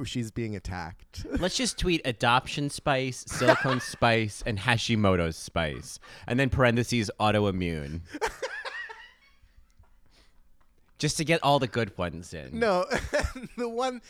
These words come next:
Speaker 1: the one that I think would be tweetable is Cardamom.
Speaker 2: Yeah, I think that's,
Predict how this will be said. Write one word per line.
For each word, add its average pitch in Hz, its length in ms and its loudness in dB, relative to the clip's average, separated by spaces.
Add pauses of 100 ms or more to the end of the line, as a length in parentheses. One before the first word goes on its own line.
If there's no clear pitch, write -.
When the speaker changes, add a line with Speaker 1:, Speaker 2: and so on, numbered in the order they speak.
(180)
Speaker 1:
the 208 80 -4
one 240 240 -2
that 247 120 0
I 175 120 2
think 160 340 -2
would 147 140 2
be 120 140 -2
tweetable 135 680 0
is 131 160 -4
Cardamom. 107 680 -4 (180)
Speaker 2:
Yeah, 110 320 2 (160)
I 143 100 6
think 131 200 0
that's, - 340 0